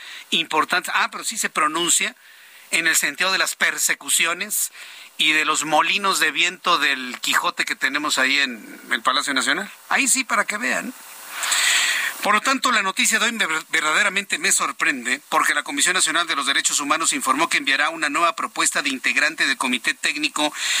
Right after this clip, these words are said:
de Evaluación para la Selección de Consejeros del Instituto Nacional Electoral. Acuérdense que la primera propuesta, simple y olímpicamente se brincaron al Consejo Consultivo de la C N D H, que no puede ver ni en pintura esta señora,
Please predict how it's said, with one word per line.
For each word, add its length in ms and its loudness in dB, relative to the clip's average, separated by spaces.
de 200 0
Evaluación 640 2
para 200 0
la 80 0
Selección 500 0
de 120 -2
Consejeros 640 0
del 140 0
Instituto 480 -2
Nacional 480 0
Electoral. 640 0
Acuérdense 440 2
que 100 0
la 160 0
primera 400 -2
propuesta, 680 0
simple 560 0
y 140 -2
olímpicamente 1000 0
se 160 0
brincaron 640 0
al 160 -2
Consejo 480 0
Consultivo 680 0
de 140 2
la 100 4
C 200 0
N 180 2
D 160 2
H, 440 -4
que 80 -2
no 120 -2
puede 220 2
ver 240 2
ni 140 -2
en 120 -2
pintura 460 -2
esta 220 0
señora, 480 0